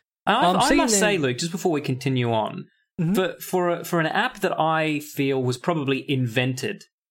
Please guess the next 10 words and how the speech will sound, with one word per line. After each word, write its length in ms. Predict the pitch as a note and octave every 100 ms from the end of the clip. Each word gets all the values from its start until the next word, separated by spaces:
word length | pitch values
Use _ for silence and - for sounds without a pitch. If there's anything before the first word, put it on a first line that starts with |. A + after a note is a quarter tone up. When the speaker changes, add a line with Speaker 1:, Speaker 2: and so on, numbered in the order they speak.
| _
Speaker 1:
uh, 280 | A#2+ A2+ G#2+ -
to 100 | -
show 280 | B2+ - C3
each 140 | B2 B2+
other 200 | A#2 A2
our 140 | A2
genitals, 600 | G#2+ A2+ A2 - - - _ _ _ _ -
um, 220 | B2+ A#2
Speaker 2:
Yep. 120 | F3+
Speaker 1:
I've 360 | D3+ E3 E3 -